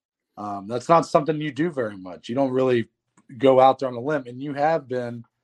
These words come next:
a day one Tom Aspinall rider. Some, you know, obviously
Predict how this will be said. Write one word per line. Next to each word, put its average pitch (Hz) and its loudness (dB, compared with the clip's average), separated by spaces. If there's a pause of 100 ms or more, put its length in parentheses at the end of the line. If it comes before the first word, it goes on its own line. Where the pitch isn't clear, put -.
(600)
a 127 -12
day 139 2
one 135 0
Tom 127 0
Aspinall 117 -6 (180)
rider. 110 -4 (880)
Some, 165 2
you 143 -8
know, 135 -2
obviously 147 0